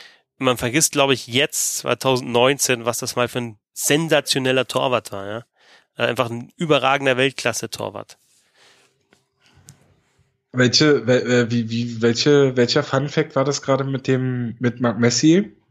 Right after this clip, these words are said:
Speaker 1: Marc Messier ist praktisch der, der älteste Spieler, der ein Tor gegen Roberto Luongo erzielt hat mit Jahrgang einundsechzig.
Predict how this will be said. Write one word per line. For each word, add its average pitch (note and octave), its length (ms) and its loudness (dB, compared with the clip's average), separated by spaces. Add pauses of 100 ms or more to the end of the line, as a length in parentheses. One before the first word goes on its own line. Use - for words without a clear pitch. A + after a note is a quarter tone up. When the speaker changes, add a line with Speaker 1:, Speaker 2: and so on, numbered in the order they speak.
(520)
Speaker 1:
Marc - 200 -2
Messier D3 260 0
ist - 80 -8
praktisch C#3 280 -4
der, B2 180 2
der B2+ 200 -2
älteste D3+ 400 -4
Spieler, D#3 320 -2
der C3+ 240 2
ein C3+ 180 -6 (680)
Tor D3 220 2
gegen C#3 340 -4
Roberto C3+ 320 -2
Luongo C3+ 320 0
erzielt C#3 400 -2
hat C3+ 140 -2
mit B2 120 -8
Jahrgang B2+ 300 -2
einundsechzig. C#3+ 680 -4